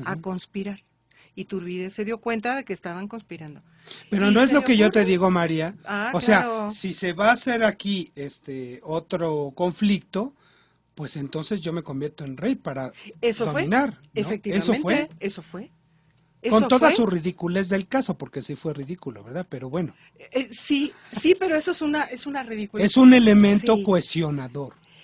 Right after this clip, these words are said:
Speaker 2: ¿no?
Speaker 1: De momento lo que, lo que pasa es que, pues, el Congreso no, no le funcionaba.
Speaker 2: Ujú.
Speaker 1: Y él estaba bastante desesperado.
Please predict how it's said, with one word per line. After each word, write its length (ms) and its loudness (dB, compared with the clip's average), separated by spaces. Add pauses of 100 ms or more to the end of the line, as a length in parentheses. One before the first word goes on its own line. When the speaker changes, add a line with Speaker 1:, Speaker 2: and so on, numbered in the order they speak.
(160)
Speaker 2:
¿no? 220 -10
Speaker 1:
De 160 0
momento 680 -2
lo 200 -4
que, 640 -4
lo 240 -2
que 100 -6
pasa 400 -8
es 100 -10
que, 160 -10
pues, 200 -8
el 100 -6
Congreso 400 -6
no, 220 -8
no 180 -10
le 100 -8
funcionaba. 640 -16 (400)
Speaker 2:
Ujú. 140 -12
Speaker 1:
Y 140 -4
él 80 -2
estaba 320 -6
bastante 600 -6
desesperado. 680 -12